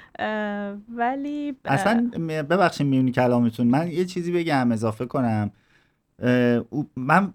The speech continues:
Speaker 2: هفته گذشتم اینو گفتم، اصولاً مقوله مهاجرت
Speaker 1: مهم.
Speaker 2: خودش با روح و روان آدم خیلی بازی می‌کنه و، اه،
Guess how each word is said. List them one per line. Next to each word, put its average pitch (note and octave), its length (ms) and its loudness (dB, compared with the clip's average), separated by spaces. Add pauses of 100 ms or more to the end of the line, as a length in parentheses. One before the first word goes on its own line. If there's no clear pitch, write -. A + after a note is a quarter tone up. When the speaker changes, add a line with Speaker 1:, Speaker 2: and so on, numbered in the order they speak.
Speaker 2:
هفته D3 400 -2
گذشتم D3 460 0
اینو F#3+ 140 -4
گفتم، F3 400 -2
اصولاً D3+ 460 2
مقوله D3+ 500 2
مهاجرت C3+ 580 0
Speaker 1:
مهم. A#3 100 -6
Speaker 2:
خودش F3+ 400 0
با B2 420 2
روح B2 200 0
و B2+ 60 2
روان B2+ 320 2
آدم D#3 320 0
خیلی E3 240 -2
بازی F#2 440 0
می‌کنه F2+ 480 -2
و، F2 300 -4 (560)
اه، G2+ 380 0